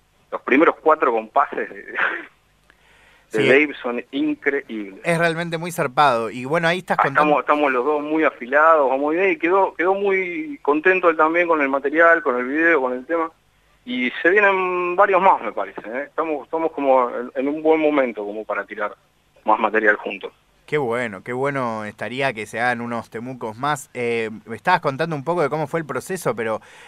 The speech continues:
Speaker 2: extendemos un poco ese desarrollo. Fue así, armaste vos la data y se la mandaste y él te, te devolvió
Speaker 1: Sí, sí,
Speaker 2: esos
Speaker 1: eh,
Speaker 2: barrones.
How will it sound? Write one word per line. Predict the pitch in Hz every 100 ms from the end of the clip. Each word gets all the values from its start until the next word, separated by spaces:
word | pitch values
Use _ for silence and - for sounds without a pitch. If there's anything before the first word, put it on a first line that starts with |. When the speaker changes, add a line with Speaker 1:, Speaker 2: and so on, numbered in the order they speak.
| -
Speaker 2:
extendemos | 123 - 131 143 208
un | 185
poco | 151 143
ese | 131 135
desarrollo. | 120 131 123 120 - 110
Fue | - 156 160
así, | 147 - 208 147
armaste | 117 131 170 170
vos | 160 170
la | 160
data | 175 202
y | 170
se | 139
la | 127
mandaste | 135 147 139 -
y | 123 135
él | 139 120
te, | 113 113
te | 117
devolvió | 120 123 190 160 165 -
Speaker 1:
Sí, | 160
sí, | 147
Speaker 2:
esos | 143 139
Speaker 1:
eh, |
Speaker 2:
barrones. | 135 151 170 180 170 -